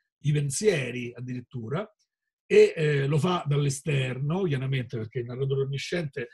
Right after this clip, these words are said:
non è uno dei personaggi della storia, chiaramente. E terza e ultima cosa, molto spesso,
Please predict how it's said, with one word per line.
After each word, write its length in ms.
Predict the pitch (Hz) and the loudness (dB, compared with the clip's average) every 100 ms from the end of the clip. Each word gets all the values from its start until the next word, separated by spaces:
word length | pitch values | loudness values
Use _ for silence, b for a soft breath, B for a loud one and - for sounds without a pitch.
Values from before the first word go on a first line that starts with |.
| B B _ | B B _
non 180 | - 139 | -10 -2
è 120 | 180 | 2
uno 220 | 156 156 135 | 2 2 0
dei 120 | 131 | 0
personaggi 580 | 123 - 127 131 117 117 | -2 -6 -6 -6 -6 -8
della 160 | 110 | -8
storia, 480 | 110 - 117 101 110 | -10 -10 -10 -8 -12
chiaramente. 560 | 110 147 214 240 - 185 b b - | -10 -8 -8 -8 -12 -16 b b 4
E 300 | 208 - - | 6 6 2
terza 380 | 226 226 - 240 | 4 4 4 2
e 40 | |
ultima 400 | 240 190 240 233 | 2 -2 -4 -2
cosa, 260 | 254 185 165 | 0 2 2
molto 260 | 185 185 | 0 2
spesso, 720 | 185 - 202 139 - 135 117 | -2 4 4 4 -2 -2 -2